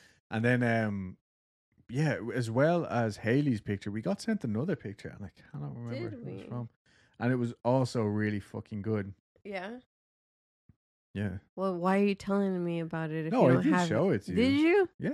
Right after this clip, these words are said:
Speaker 1: of course.
Speaker 2: Hmm.
Speaker 1: The pictures I can't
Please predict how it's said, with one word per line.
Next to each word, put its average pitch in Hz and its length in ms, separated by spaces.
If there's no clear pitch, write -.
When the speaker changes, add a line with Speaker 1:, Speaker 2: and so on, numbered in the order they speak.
Speaker 1:
of 120 100
course. 135 480
Speaker 2:
Hmm. 143 340
Speaker 1:
The 117 80
pictures 180 420
I 120 60
can't 120 420